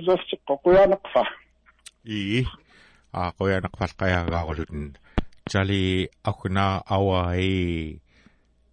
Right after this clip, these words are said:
Speaker 2: pilga, ah, kwat chali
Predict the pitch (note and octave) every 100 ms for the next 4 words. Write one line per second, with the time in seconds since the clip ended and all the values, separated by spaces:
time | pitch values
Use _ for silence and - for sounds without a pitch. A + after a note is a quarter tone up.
0 | _ - B2+ A2+ A2+ A2 A2+ G#2+ G#2 F#2
1 | - _ _ - E2+ D#2+ D#2 D#2 D#2+ -
2 | - _ _ _ _ - - - G2 F2
3 | - F#2 F2+ F#2 F#2